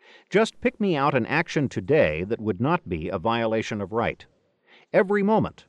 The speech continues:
the rights of man are trampled underfoot by one side, while their opponents cannot open their mouth without uttering a blasphemy against divine right.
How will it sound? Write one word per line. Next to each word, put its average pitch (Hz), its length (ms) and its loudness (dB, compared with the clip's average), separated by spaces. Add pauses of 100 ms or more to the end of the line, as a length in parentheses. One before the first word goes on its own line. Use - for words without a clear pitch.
the 104 100 0
rights 135 320 2
of 101 160 -2
man 135 340 -2
are 104 140 -2
trampled 151 460 -2
underfoot 120 520 0
by 101 160 0
one 139 260 0
side, 76 440 -6 (180)
while 87 220 0
their 85 180 -2
opponents 123 480 0
cannot 110 380 0
open 131 300 0
their 110 160 2
mouth 127 400 2
without 123 320 0
uttering 131 360 0
a 123 40 0
blasphemy 107 640 -2
against 131 380 -4
divine 151 360 0
right. 82 360 -4